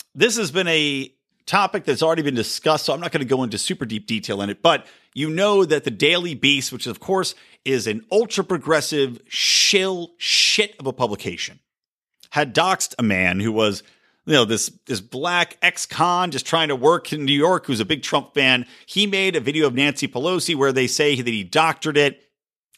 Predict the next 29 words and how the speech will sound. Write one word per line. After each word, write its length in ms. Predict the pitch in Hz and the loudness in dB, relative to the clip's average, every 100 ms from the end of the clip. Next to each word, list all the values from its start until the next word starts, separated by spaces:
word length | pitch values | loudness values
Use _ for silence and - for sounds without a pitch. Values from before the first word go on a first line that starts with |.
| - | -2
I 120 | 135 | 0
don't 160 | 139 127 | 0 2
know. 280 | 131 135 127 | 4 4 0
I 140 | 117 | -4
guess 400 | 110 - 139 - | -2 2 2 0
it 120 | 127 | -6
seemed 240 | - 151 143 | -4 -4 -2
to 80 | 139 | 0
me 160 | 143 | 2
like 160 | 135 123 | 2 0
he 100 | 110 | -10
creatively 640 | - 139 131 113 113 117 | -4 -4 -2 -4 -6 0
edited 360 | 160 156 123 107 | 0 0 -2 -2
it. 260 | 104 - _ - - - | -2 -4 _ -20 -20 -2
Uh, 440 | 113 110 110 107 127 | 2 4 2 0 -2
I 100 | 127 | -2
mean, 180 | 110 107 | -2 -2
I 80 | 120 | -4
guess 180 | 220 | -4
it's 140 | 135 104 | -8 -6
doctoring, 600 | - 143 185 - 110 107 | 0 2 2 -4 -8 0
quote 180 | 151 131 | 0 0
unquote, 260 | 139 135 | 0 0
in 60 | 135 | -2
which 120 | 135 | -4
case, 200 | 151 - _ _ - | -6 -6 _ _ -10
if 120 | 107 | 0
that's 220 | 180 196 | 0 2
doctoring, 580 | 185 220 202 143 127 | 2 2 0 -2 -2